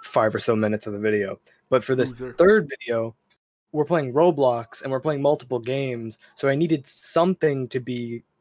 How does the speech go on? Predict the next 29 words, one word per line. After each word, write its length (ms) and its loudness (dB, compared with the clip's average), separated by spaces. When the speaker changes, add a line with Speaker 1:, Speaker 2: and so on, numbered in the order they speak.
Speaker 1:
like, 400 -2
continuous 960 -4
to 100 -10
tie 360 2
it 120 2
all 140 4
together 400 -4
without 280 -4
it 80 -4
just 220 -10
being 220 -6
like, 220 -8
"Well, 100 -4
they're 160 2
all 160 2
Roblox 500 -2
games." 360 -8
So 140 -4
I 60 4
had 440 2
this, 220 -4
like, 160 -2
game, 280 0
it 120 0
was, 120 -4
it 40 -2
was 120 -4
called, 180 -4
like, 140 0